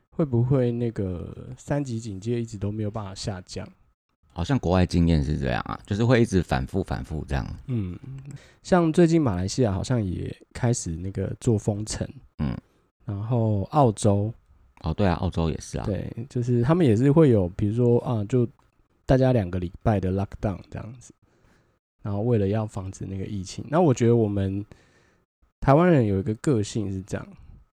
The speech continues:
Speaker 1: 就是我们很安逸的时候，我们也就把国外在发生的事情，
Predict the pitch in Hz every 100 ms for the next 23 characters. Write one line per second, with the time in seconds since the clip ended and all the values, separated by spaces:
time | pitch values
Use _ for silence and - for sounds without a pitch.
0 | _ _ _ _ _ _ - 147 170 156
1 | 110 101 101 - 143 127 131 113 98 98
2 | 95 107 120 101 92 90 104 120 110 101
3 | 85 85 _ _ _ _ _ - 107 131
4 | 131 127 123 117 113 117 92 90 110 95
5 | 92